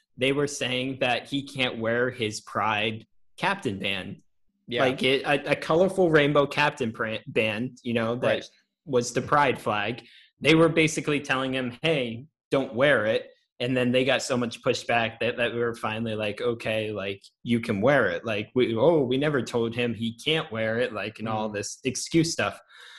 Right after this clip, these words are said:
Speaker 1: It, it's just a bunch of hypocrisy from them. And,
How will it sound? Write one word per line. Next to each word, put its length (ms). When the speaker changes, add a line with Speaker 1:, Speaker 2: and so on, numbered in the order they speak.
Speaker 1:
It, 200
it's 240
just 180
a 60
bunch 240
of 120
hypocrisy 680
from 260
them. 280
And, 680